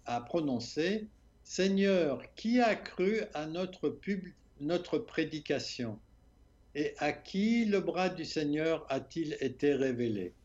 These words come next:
<clears throat> Aussi, ne pouvait-il croire parce que,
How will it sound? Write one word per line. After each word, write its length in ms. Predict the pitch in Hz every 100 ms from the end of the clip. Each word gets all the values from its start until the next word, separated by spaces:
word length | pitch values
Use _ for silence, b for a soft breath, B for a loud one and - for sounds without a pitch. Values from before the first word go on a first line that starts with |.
| -
<clears throat> 800 | - - 214 190 - - - 104
Aussi, 420 | - - 180 196 - - - _ - - _ -
ne 600 | 139 151 156 151 147 143
pouvait-il 800 | 143 - 185 214 214 214 202 160 -
croire 760 | - - 180 180 156 127 101 -
parce 260 | 139 131 -
que, 380 | - 160 170